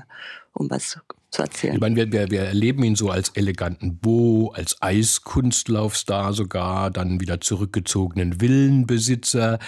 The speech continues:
Speaker 2: Also vorbei die Zeit der Erfolglosigkeit und des trostlosen Daseins. Wollten Sie mal den, den Blickwinkel einfach wechseln?
Speaker 1: Ja, das hat mir, also ich, die, die Erzählung, so,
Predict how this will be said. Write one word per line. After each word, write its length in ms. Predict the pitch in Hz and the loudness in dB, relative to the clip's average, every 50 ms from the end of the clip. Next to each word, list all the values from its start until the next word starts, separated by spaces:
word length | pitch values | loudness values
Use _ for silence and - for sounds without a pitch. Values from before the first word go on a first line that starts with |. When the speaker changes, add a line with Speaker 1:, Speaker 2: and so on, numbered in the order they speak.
| - - - - - - | -10 -8 -8 -8 -6 -4
Speaker 2:
Also 300 | - 107 98 107 104 101 - | -4 -2 0 0 -2 -2 -4
vorbei 400 | - - - 101 92 104 107 123 127 | -6 -2 -2 0 2 2 0 0 0
die 120 | 123 113 | 0 0
Zeit 340 | 107 - 117 104 110 113 - | 0 0 0 0 0 -2 -2
der 100 | 113 101 | -2 -2
Erfolglosigkeit 920 | 104 - - 135 139 131 - 123 120 123 113 123 117 - - 113 107 107 | -2 0 0 0 0 0 0 0 0 0 0 -2 -4 -2 -2 -2 -2 -2
und 100 | 113 104 | -2 -2
des 140 | 104 110 - - | -2 -2 -2 -2
trostlosen 540 | - 110 117 120 - - 117 110 104 110 | -2 -2 -2 -2 0 0 0 0 2 0
Daseins. 540 | 101 95 92 98 113 120 127 123 131 135 - - - - - - - | 0 0 0 0 0 0 0 0 -2 -2 -4 -6 -8 -8 -8 -8 -6
Wollten 200 | - 98 113 139 | -6 -4 -2 -2
Sie 60 | 139 | -2
mal 160 | 135 143 143 135 | -2 -2 -2 0
den, 340 | 127 127 131 131 127 123 - _ - - _ _ _ _ _ _ - | 0 0 0 -2 -4 -6 -12 _ -20 -20 _ _ _ _ _ _ -4
den 160 | 117 113 117 | -2 -2 0
Blickwinkel 580 | 110 147 143 151 - - 165 160 165 165 - 151 | 2 2 2 2 0 -2 -2 -2 0 0 -2 -2
einfach 340 | - - 135 - 139 123 110 | -2 -2 -4 -4 -4 -4 -4
wechseln? 420 | 127 - - - 180 196 233 220 - - - - - - - _ _ _ _ _ _ _ _ - - - - - - - - - - | -6 -6 -4 -2 -2 -2 -4 -6 -10 -12 -20 -20 -20 -20 -20 _ _ _ _ _ _ _ _ -18 -16 -14 -12 -10 -10 -10 -10 -6 0
Speaker 1:
Ja, 280 | - 160 160 175 175 165 | 2 2 4 4 2 0
das 160 | 156 165 - | -2 -4 -4
hat 120 | 185 180 170 | -4 -2 0
mir, 180 | 175 180 - - | 0 0 0 0
also 140 | 170 165 | -2 -2
ich, 120 | 165 - - _ _ _ _ _ - | -4 -8 -10 _ _ _ _ _ -8
die, 180 | - 156 151 - - | -8 -8 -8 -6 -4
die 140 | 160 143 131 | -2 0 0
Erzählung, 580 | - 160 - - - 185 202 202 202 196 185 | 0 -2 -2 0 2 4 4 4 4 4 2
so, 200 | 160 160 165 - | 2 0 -2 -4